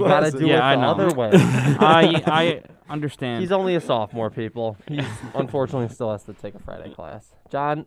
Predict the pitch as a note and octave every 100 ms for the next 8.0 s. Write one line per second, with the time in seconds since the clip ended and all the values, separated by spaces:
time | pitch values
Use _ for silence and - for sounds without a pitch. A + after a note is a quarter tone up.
0 | _ B2 B2+ C3 B2+ D#3 C3 G#2 G2 _
1 | _ _ _ - B2+ D#3 C#3 F#3+ G#3 G3+
2 | G3 F#3 F3+ E3+ D3+ D#3 C#3 C3 A#2 A#2
3 | A2 A#2 - A2+ A2 E2+ F2+ A2 F2+ -
4 | - B2 B2+ A#2+ A2+ A2+ G#2+ - - D3+
5 | F3 D3+ B2 G#2+ G2+ - G2+ G2 _ -
6 | - - A#2+ A2 A2 G2+ _ _ _ _
7 | A2+ A2 A#2 A2+ G#2 G#2+ G#2 G2 G2 G2